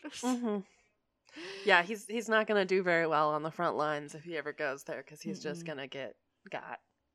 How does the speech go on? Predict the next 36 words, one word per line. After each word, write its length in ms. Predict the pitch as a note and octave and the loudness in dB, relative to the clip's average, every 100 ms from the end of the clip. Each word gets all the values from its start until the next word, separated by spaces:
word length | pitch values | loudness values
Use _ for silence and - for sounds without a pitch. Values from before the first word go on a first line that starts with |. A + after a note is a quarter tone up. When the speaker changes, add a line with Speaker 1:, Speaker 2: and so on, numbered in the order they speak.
| _ _ _ - | _ _ _ -12
Speaker 2:
He's 140 | G3 | -6
gonna 160 | F#3+ F3+ | -2 0
get 180 | F3 | -2
Speaker 1:
<laughs> 0 | |
Speaker 2:
got. 280 | C#3+ C#3 C#3+ - _ _ _ _ _ _ _ | -8 -10 -14 -18 _ _ _ _ _ _ _
Yeah, 120 | G3+ | -10
this 160 | G3 A#3 | -10 -8
part 160 | C#4 C#4+ | -4 -2
annoyed 300 | A#3 G3 F#3+ | -2 0 -2
me 120 | F3+ | -4
'cause 160 | G3+ F#3 | -8 -6
Lawson 380 | F3+ F3+ - F3+ | -4 -4 -6 -10
kept 260 | F3+ D3+ | -10 -12
winning, 440 | E3+ D3 C#3+ D3 D#3 | -12 -10 -10 -12 -10
and 100 | E3 | -10
I 60 | |
don't 180 | D#3 D3 | -10 -12
care 140 | E3+ G#3 | -8 -2
Speaker 1:
I 80 | A3+ | -2
Speaker 2:
for 60 | |
that. 60 | G#3+ | 0
Speaker 1:
know. 340 | G#3+ G#3 F3+ - - - - | 0 0 -2 -8 -20 -20 -14
I 80 | B3+ | -8
fucking 300 | B3+ C4+ C#4 | -2 0 0
hate 220 | G3 A3+ | 2 4
it 80 | G3+ | 4
when 120 | F#3 F#3 | 4 4
Lawson 320 | E3+ F3 F3 | 2 2 -2
wins, 280 | D#3+ D#3+ - | -2 -2 0
and 120 | G#3 | 0
it's 140 | G#3+ | 0
just 240 | G#3 A3+ C#4 | -2 -2 -4
because 320 | A#3+ A3+ G#3+ | -2 0 0
he's 300 | G#3 G#3+ - | -4 -4 -4
a 60 | G3 | -4
little 460 | F#3+ F#3+ G3 F#3 | 0 2 4 2